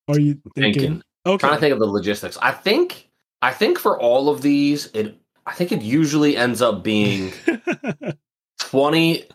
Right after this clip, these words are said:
Speaker 2: the, the small ones, 'cause I can just kick the shit out of 'em.
Speaker 1: That's, okay, you're with me. Uh, maybe I should just choose the opposite just to see if I can, like, argue something there, but I'm thinking, go ahead, explain the twenty. Why, why
Speaker 2: I
Speaker 1: you
Speaker 2: just
Speaker 1: think
Speaker 2: think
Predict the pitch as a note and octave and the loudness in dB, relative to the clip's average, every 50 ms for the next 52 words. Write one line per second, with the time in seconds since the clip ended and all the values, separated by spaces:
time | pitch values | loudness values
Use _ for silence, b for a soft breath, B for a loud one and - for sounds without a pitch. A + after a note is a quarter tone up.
0 | _ _ - A#2+ A2 F#2+ G2+ A2+ - - - B2+ B2 A2+ G#2+ G2 F2+ F2 D#2+ C#2 | _ _ -6 -4 -4 -4 -4 -4 -4 -2 0 2 2 4 4 2 0 -2 -4 -8
1 | C#2+ - - - - D#3+ F#3+ A#3+ C4 A3 F3 - - - D#3+ - - B2+ A2+ - | -10 -8 -4 -2 0 0 0 0 -2 -4 -4 -6 -4 -4 -4 -4 -4 -4 -2 0
2 | - A2 F#2+ F2+ E2 D2+ D#2 D#2+ D#3+ G3 B3 - - - - F3 F3 - F#3 C#3+ | 0 2 2 0 0 -2 -2 -2 0 0 0 0 -2 -4 -4 -4 -2 -2 -2 -4
3 | C3+ A#2+ D3 E3+ G#3+ C4+ C#4+ B3+ G3 E3 F3 F3+ F#3 G#3+ B3+ A#3+ _ _ _ _ | -4 -2 0 0 0 2 2 0 0 2 2 2 2 0 0 -4 _ _ _ _
4 | _ _ _ _ _ _ - F3 E3+ E3+ D#3 - - D#3+ E3 E3+ G3 A3 C4 A#3 | _ _ _ _ _ _ 0 0 2 2 0 -2 -4 -4 0 0 2 2 2 2
5 | A3+ A3 G#3+ A3 F#3 F#3 - - - G3+ F#3+ E3 D#3 E3+ C#3+ D3 E3+ D#3 F#3 E3 | 0 0 0 -2 -2 -2 -2 -2 0 0 0 0 0 0 0 0 -2 0 -2 0
6 | - G3+ D#3+ C#3+ F3 E3+ - F3 D#3 - - F#3 F3 E3+ - - E3 D#3+ D3+ E3+ | 0 0 0 0 0 0 0 -2 -2 0 0 0 0 0 0 -2 -4 -4 -2 -2
7 | D3+ D3+ D3 C#3 C3+ - - - - D#3 D3+ D#3+ E3+ F3 F3+ D#3+ - F#3+ F3+ - | -2 0 0 -2 -4 -6 -8 -6 -2 0 2 2 2 2 0 0 0 -2 -2 -2
8 | F#3 G3+ G#3 G#3 G#3 G#3 G3+ E3 D#3 D#3 C#3+ C3+ - B B B B B B _ | 0 0 2 2 2 0 0 2 2 0 0 0 -4 B B B B B B _
9 | _ _ _ - - - D#3+ F#3+ A3+ A3+ A3+ C4+ C4+ B3+ - B3+ G#3+ G3 F3+ - | _ _ _ -8 -2 0 2 2 2 2 2 0 0 0 2 0 0 0 -2 -6
10 | _ - - E3 F#3+ G#3+ A3 G#3+ D#3+ C3+ B2+ D#3 D3 - - G#3 A3 - A3 A3+ | _ -4 0 0 2 2 2 2 0 0 -2 -2 -2 -2 0 2 2 2 2 -2
11 | G#3 - G3+ F#3+ F3+ E3 D#3 A#2+ A#2+ - D3 D3+ D#3 C#3+ D#3 D#3+ D#3+ E3+ F3+ F3 | -2 -2 -2 0 0 0 -2 -4 -6 -6 -6 -6 -6 -4 -4 -4 -4 -4 -4 -4
12 | D3 E3+ G3+ C4 C#4 - D#3 F3+ A3 A3 G#3+ G#3 - | -2 0 0 0 0 0 0 0 0 0 0 -2 -8